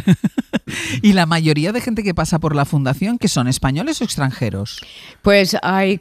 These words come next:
Speaker 2: eh, cuarenta por ciento más o menos de extranjeros y el resto españoles.
Speaker 1: ¿Y cómo se consigue, eh,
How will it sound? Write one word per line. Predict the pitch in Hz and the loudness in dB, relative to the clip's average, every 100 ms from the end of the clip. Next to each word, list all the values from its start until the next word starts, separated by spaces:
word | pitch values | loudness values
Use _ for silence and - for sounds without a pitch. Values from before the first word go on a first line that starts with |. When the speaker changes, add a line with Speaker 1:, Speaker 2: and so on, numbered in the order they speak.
| - | -2
Speaker 2:
eh, | 143 165 | 0 0
cuarenta | 180 175 220 214 226 | 0 0 0 0 -2
por | 226 | -2
ciento | 208 226 220 233 | 0 0 0 0
más | 226 220 226 | 0 0 0
o | |
menos | 220 214 220 | 0 0 0
de | 190 | 0
extranjeros | 196 - 196 190 233 226 220 247 - | -2 0 -2 0 0 0 0 -2 -2
y | 151 143 | 0 2
el | 135 | 0
resto | 127 147 143 - 165 156 147 | -2 -4 -6 -4 -2 0 -2
españoles. | 127 - 104 101 - - - - _ - - - - | -8 -8 -8 -8 -10 -16 -18 -20 _ -20 -20 -18 -6
Speaker 1:
¿Y | 175 | -2
cómo | - 208 | 0 0
se | 240 226 | 0 -2
consigue, | 196 180 - 127 104 107 - | -2 -2 0 -2 -2 -6 -4
eh, | 143 131 | 0 0